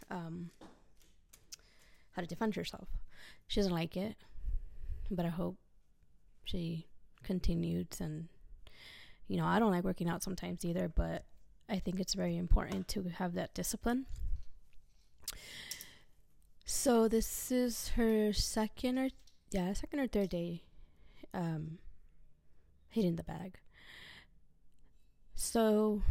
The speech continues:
I just think it's very important that all of our kids, or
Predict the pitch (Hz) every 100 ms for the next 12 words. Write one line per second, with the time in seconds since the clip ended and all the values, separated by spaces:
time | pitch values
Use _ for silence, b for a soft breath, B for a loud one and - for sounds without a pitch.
0 | B B B B B B B B - -
1 | - - - 226 233 240 240 202 202 196
2 | - 190 190 185 185 185 170 180 214 240
3 | _ _ - - b b b b b b
4 | b - _ _ - - 196 180 180 165
5 | - - 175 175 180 - - - - 160
6 | 165